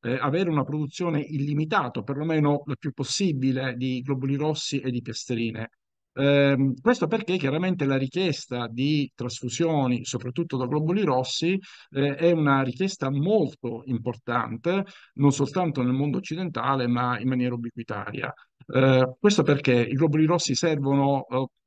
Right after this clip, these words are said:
non soltanto per curare delle, o trattare delle emorragie gravi in caso, ad esempio, di incidenti, ma, eh, ci sono molte patologie prevalentemente ematologiche in cui il sangue viene prodotto in maniera deficitaria o qualitativamente non idonea,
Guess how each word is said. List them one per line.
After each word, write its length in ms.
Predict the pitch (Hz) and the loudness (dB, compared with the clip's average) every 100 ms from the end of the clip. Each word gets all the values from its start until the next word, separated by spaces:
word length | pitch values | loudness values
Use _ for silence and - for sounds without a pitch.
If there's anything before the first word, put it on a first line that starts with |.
| _ | _
non 220 | 151 139 | 2 4
soltanto 520 | 135 139 - 202 135 - | 4 0 2 2 0 -2
per 680 | 127 131 127 127 127 123 _ | -2 0 0 0 0 -2 _
curare 540 | 135 131 135 135 135 | -4 2 2 2 -2
delle, 280 | 123 127 123 123 | -4 -4 -6 -8
o 140 | 127 | -14
trattare 460 | - _ 160 151 135 | -16 _ 0 2 2
delle 160 | 127 131 | 2 2
emorragie 480 | 131 123 117 123 | 0 -2 -2 -4
gravi 320 | 123 131 139 127 | -2 0 0 0
in 60 | |
caso, 220 | 131 127 117 | -4 -6 -4
ad 40 | |
esempio, 260 | 135 131 117 | -4 -4 -4
di 60 | |
incidenti, 640 | 123 226 185 123 117 175 185 - - _ | -4 -2 -2 -2 -4 -4 -4 -10 -20 _
ma, 480 | 196 196 185 131 139 | 2 4 4 4 0
eh, 40 | 135 | 0
ci 140 | 147 | 0
sono 160 | 208 160 | 0 2
molte 240 | 185 170 | 0 0
patologie 580 | 127 139 143 139 160 143 | -2 0 0 0 0 -2
prevalentemente 640 | 131 131 135 143 175 151 | 0 -2 -2 -2 -4 -4
ematologiche 600 | 127 143 220 135 131 131 | -4 0 0 2 -2 -2
in 160 | 170 160 | -2 -2
cui 280 | 156 143 123 | 0 2 2
il 100 | 117 | 0
sangue 400 | - 160 131 123 | -2 0 0 -4
viene 180 | 131 123 | -4 -6
prodotto 800 | 127 143 151 - - 127 127 | -4 -2 -2 -4 -2 2 2
in 120 | 120 123 | 0 0
maniera 640 | 127 139 151 139 131 123 | 0 0 0 0 0 0
deficitaria 840 | 127 120 135 143 175 151 127 127 127 | -2 -6 -6 -2 2 2 2 2 0
o 500 | 123 147 151 147 - _ - | -2 0 0 0 -6 _ -2
qualitativamente 960 | 143 135 131 135 131 139 160 143 127 127 | -2 -2 -2 0 0 0 0 0 -2 -2
non 560 | 143 143 139 135 131 131 | 0 0 -2 -2 -4 -2
idonea, 520 | 139 139 135 175 | 0 0 0 -2